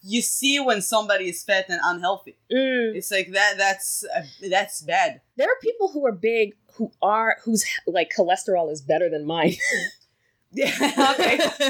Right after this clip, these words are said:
Speaker 2: So it's, you know, again
Speaker 1: Yeah, so that's what I'm saying. Don't do that because you need to lose weight. Don't feel like
Speaker 2: Yeah,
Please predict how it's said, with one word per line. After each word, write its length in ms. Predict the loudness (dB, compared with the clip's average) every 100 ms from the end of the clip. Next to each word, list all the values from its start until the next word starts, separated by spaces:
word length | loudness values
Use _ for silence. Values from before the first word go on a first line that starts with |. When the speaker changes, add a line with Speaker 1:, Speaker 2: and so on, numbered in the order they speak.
| 0 -4 -4 -8 -8 -10 -18 -14
Speaker 2:
So 180 | -4 0
it's, 260 | 0 -2 -8
you 200 | -4 0
know, 140 | 2 2
again 240 | 0 2 0
Speaker 1:
Yeah, 40 |
so 120 | 2
that's 180 | 0 2
what 80 | 2
I'm 80 | 2
saying. 360 | 2 0 0
Don't 300 | 0 2 2
do 140 | 0 0
that 180 | 0 -4
because 380 | -2 -2 0
you 80 | -2
need 180 | -2 -2
to 80 | -2
lose 260 | -2 -2
weight. 280 | 0 0 0
Don't 180 | -4 -12
feel 160 | -10 -6
like 240 | -4 -6 -2
Speaker 2:
Yeah, 500 | 0 0 -4 -6